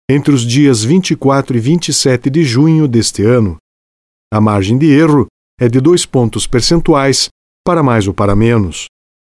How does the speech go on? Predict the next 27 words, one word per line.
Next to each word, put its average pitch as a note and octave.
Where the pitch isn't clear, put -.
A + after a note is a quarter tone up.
Conforme A2+
os F#2+
dados G2+
da F#2+
pesquisa, D3
ainda D#3+
é D3+
relativamente D3+
pequeno D#3+
o -
número A2+
de G#2
pessoas D#3
que C3+
efetivamente D3+
conhece C#3+
o G2+
que G#2+
são D#3
e C3+
o C#3+
que G3
fazem C3+
os G2
tribunais G#2+
de G2
contas, B2+